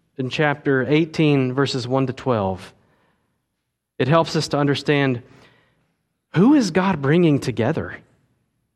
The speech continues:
As this nation? Wh-, who does God bring together as his people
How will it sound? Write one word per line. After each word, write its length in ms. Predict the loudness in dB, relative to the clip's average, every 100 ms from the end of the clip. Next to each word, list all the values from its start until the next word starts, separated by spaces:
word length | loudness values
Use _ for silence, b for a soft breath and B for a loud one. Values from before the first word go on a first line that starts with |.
| _ _ _ _ _ _ _ _
As 160 | -2 0
this 220 | -2 -2
nation? 400 | -2 -2 -4 -10 -18 _ _ _ _ _ _ _ _ -10
Wh-, 140 | -2
who 260 | 2 4 4
does 300 | 4 2 2
God 340 | -2 -2 0
bring 260 | 0 2 2
together 500 | -2 -2 -2 0 0
as 180 | 0 -4
his 160 | -8
people 460 | -8 -10 -10 -14